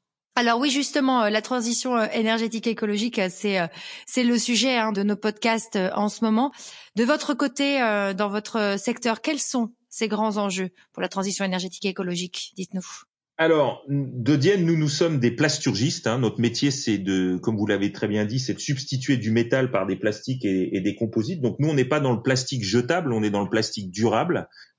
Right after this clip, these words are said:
Speaker 2: Euh, et donc, la finalité, c'est de faire des économies d'énergie. Donc, en fait, on est beaucoup dans le secteur de la mobilité, que ça soit dans l'automobile ou que ça soit dans l'aéronautique.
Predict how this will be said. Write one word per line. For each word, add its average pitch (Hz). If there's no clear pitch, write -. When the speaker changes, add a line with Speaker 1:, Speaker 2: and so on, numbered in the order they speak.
Speaker 2:
Euh, 101
et 107
donc, 135
la 107
finalité, 113
c'est 131
de -
faire 120
des 104
économies 123
d'énergie. 110
Donc, 107
en 107
fait, 131
on 104
est 101
beaucoup 127
dans 110
le 98
secteur 110
de 95
la 95
mobilité, 110
que 120
ça 107
soit 110
dans 101
l'automobile 113
ou 95
que -
ça 104
soit -
dans 98
l'aéronautique. 98